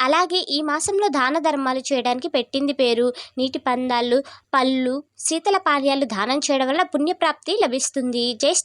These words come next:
మాసం హిందూ సంప్రదాయం ప్రకారం ఆధ్యాత్మికంగా పవిత్రమైన వ్రతాలకు అనుకూలమైన మాసం. స్త్రీలు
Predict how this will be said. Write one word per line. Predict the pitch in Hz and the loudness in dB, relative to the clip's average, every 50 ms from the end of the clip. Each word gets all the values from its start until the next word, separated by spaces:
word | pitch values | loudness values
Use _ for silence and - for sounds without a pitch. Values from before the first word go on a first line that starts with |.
| - 466 | 0 2
మాసం | 427 415 370 339 - 330 349 | 2 2 2 2 0 0 -2
హిందూ | 320 277 262 269 277 330 | -2 -2 -2 -2 -2 -2
సంప్రదాయం | 339 - 330 285 269 277 277 277 277 277 269 269 269 | -2 -2 -2 -2 -2 -2 -2 0 0 2 2 0 0
ప్రకారం | 254 - 226 220 - 254 294 415 403 - - - - - | -2 -4 -6 -2 0 0 0 0 0 -4 -10 -6 -2 -2
ఆధ్యాత్మికంగా | 311 - - - - 427 427 427 - 403 381 - 349 320 302 285 294 | -2 -2 -4 -4 -2 -2 -2 -2 -2 -4 -2 0 0 0 2 0 0
పవిత్రమైన | 294 262 214 214 269 277 - - 294 285 285 269 269 277 | 0 0 -2 -2 -4 -4 -2 0 0 2 2 2 0 0
వ్రతాలకు | 269 247 233 226 - - 277 277 277 254 247 - 240 - - | 0 0 -2 -2 -2 -2 0 0 0 0 0 0 -2 0 0
అనుకూలమైన | 233 233 254 - - 311 330 349 330 311 285 262 | 0 -2 -2 0 0 2 2 4 2 2 2 2
మాసం. | 240 214 208 214 - - 233 - - - - - - | 0 0 0 0 0 -2 -4 -6 -8 -14 -18 -8 -6
స్త్రీలు | - - 381 427 453 | -2 0 2 2 2